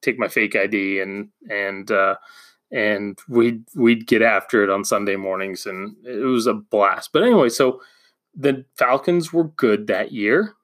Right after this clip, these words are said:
They were nine five and one going into the final week of the season,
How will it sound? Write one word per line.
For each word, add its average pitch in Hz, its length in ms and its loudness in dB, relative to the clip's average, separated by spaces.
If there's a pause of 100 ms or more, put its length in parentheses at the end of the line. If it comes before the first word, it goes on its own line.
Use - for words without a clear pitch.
(100)
They 113 120 4
were 120 220 4
nine 123 560 0
five 131 540 0
and 120 220 -4
one 117 460 0 (580)
going 120 300 4
into 120 160 2
the 113 100 -2
final 117 380 0
week 117 200 0
of 139 60 -2
the 143 60 -2
season, 120 500 -6